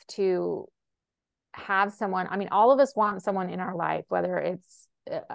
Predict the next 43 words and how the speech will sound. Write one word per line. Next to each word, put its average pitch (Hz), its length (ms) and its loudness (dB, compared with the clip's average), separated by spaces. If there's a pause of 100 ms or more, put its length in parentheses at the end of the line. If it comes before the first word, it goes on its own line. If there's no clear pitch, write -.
(120)
our 165 240 -2
higher 208 320 0
power. 190 580 -2 (300)
For 180 100 -6
me, 185 420 -6
it's, - 360 -6 (100)
I'm 170 140 -8
a 175 60 -10
Christian 180 560 -8
and 170 100 -12
I'm 165 240 -8
a 170 140 -12
woman 190 260 -2
of 190 100 -6
faith. 180 340 0
So 165 400 -6
for 175 100 -8
me, 180 220 -6
it's 185 360 -6
God. 160 460 0 (420)
Um, 185 380 -2 (120)
but 185 260 4 (120)
whether 202 360 4
it's - 520 -6
your 180 200 -4
best 190 320 -2
friend 190 340 -4
or 165 100 -6
your 165 160 -4
spouse 175 600 0
or 170 120 -4
your 180 140 -6
parent 175 640 -4
or 165 280 -4
whoe-, 180 340 2
whoever, 170 420 0 (360)
I 214 100 2
think 277 180 2
it's 294 160 2
really 240 120 6
important 226 400 2
that 202 140 -4
you 196 500 -2